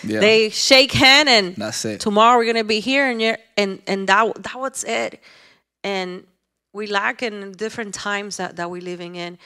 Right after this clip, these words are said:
Speaker 2: but to know that there's still a new generation that believe like you, it lets me know as a mom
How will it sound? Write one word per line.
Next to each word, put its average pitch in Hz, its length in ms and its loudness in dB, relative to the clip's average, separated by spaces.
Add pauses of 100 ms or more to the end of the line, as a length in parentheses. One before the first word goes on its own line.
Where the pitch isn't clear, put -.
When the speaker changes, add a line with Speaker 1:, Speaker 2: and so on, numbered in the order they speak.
(220)
Speaker 2:
but - 160 -8
to 196 100 -4
know 185 180 -4
that 190 160 -4
there's 180 260 -6 (220)
still 190 300 -4
a 180 80 -6
new 180 200 -6
generation 196 640 -8
that 202 140 -8
believe 214 280 -12
like 208 240 -8
you, 226 220 -2 (560)
it 185 80 -4
lets 185 300 -2
me 202 160 0
know 202 180 0
as 190 120 -4
a 190 60 -2
mom 190 440 -2